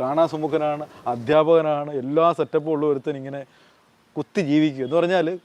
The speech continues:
കൊലപാതകമാണ് അവൻ്റെ ഇഷ്ട വിനോദവും തൊഴിലും. എന്തായാലും എല്ലാത്തിനും ഒരു സമയമുണ്ട് ദാസ എന്ന് പറയുന്ന പോലെ ഇതിൻ്റെയും ക്ലൈമാക്സ് ആയി. ഇതുപോലെയുള്ള അന്വേഷണ ഉദ്യോഗസ്ഥർ ചങ്കം വിരിച്ച് വന്നാലുണ്ടല്ലോ, ഏത് പ്രതിയെയും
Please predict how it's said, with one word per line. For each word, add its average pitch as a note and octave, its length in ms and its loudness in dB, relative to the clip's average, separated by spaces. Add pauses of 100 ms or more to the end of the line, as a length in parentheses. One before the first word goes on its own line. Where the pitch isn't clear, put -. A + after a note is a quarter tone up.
കൊലപാതകമാണ് D#3+ 800 2
അവൻ്റെ D3 200 -4
ഇഷ്ട - 320 -8
വിനോദവും D3+ 600 0
തൊഴിലും. A#2+ 300 -6 (360)
എന്തായാലും F#3+ 500 6
എല്ലാത്തിനും D#3+ 560 0
ഒരു C#3 80 -6
സമയമുണ്ട് C#3+ 440 -4
ദാസ C3 240 -4
എന്ന് C#3 140 -4
പറയുന്ന C3+ 320 -4
പോലെ C#3 180 -6
ഇതിൻ്റെയും C3 360 -8
ക്ലൈമാക്സ് C3 440 -8
ആയി. G2+ 160 -14 (300)
ഇതുപോലെയുള്ള C#3+ 680 2 (200)
അന്വേഷണ D3 400 -4
ഉദ്യോഗസ്ഥർ C#3 480 -2
ചങ്കം C#3+ 440 -8
വിരിച്ച് C#3 280 -8
വന്നാലുണ്ടല്ലോ, C3+ 580 -6
ഏത് C#3+ 380 -6
പ്രതിയെയും C#3 520 -8